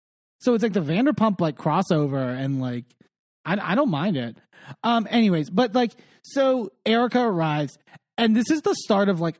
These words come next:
a really good fucking episode for Erica. Like, like, more than just, like, the, like, you know, the stuff with, like, her residency and stuff like that, being like, "Okay, we're gonna get to see her, like,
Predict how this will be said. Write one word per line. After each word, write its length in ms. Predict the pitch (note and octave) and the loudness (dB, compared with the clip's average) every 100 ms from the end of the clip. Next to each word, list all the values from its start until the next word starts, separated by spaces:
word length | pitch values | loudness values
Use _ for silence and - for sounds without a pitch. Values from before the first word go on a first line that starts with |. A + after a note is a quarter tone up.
| - | -2
a 80 | F3 | -2
really 500 | C#3+ B2+ C#3 G#3 G3+ | -2 -4 -4 -2 -2
good 260 | C3+ E3+ D3+ | -2 -2 -2
fucking 300 | E3+ D#3 D#3 | -2 -2 -4
episode 420 | C#3+ D3 - C3+ A2+ | -4 -6 -6 -6 -6
for 120 | A#2 | -10
Erica. 600 | A#2 A#2 A#2 A2+ - A2+ | -8 -10 -10 -12 -16 -10
Like, 240 | E3+ E3+ - | -2 -2 0
like, 280 | F#3+ F3 - _ _ - | 0 0 -4 _ _ -2
more 260 | F#3 C4 C#4+ | 2 2 2
than 140 | A#3+ | 0
just, 200 | G#3+ G#3+ | 0 0
like, 160 | G#3 D#3+ | -2 0
the, 200 | F3 D#3+ | -2 -2
like, 300 | D3 C#3 - _ | -2 -6 -12 _
you 180 | F#3 F3+ | -2 0
know, 60 | D#3 | 0
the 140 | C#3+ D#3 | -4 -4
stuff 260 | F3+ D#3+ | -2 -2
with, 120 | D#3+ | -4
like, 180 | D3 C#3 | -4 -6
her 340 | D#3 C3+ B2 - _ _ - | -4 -4 -6 -10 _ _ -4
residency 640 | E3 D#3+ E3+ D#3+ - D#3 | -2 0 0 -2 -4 -4
and 100 | D3+ | -4
stuff 180 | E3 C#3 | -4 -4
like 140 | D3 | -4
that, 180 | D3+ D3 | -4 -4
being 120 | C#3+ C#3 | -4 -6
like, 160 | D3 | -4
"Okay, 240 | F3 E3 D#3+ | -6 -2 -4
we're 100 | D3 | -2
gonna 160 | D3+ | -4
get 160 | C#3+ C3+ | -6 -8
to 80 | C3 | -10
see 200 | - C3+ | -8 -6
her, 140 | C3+ | -6
like, 160 | B2+ | -8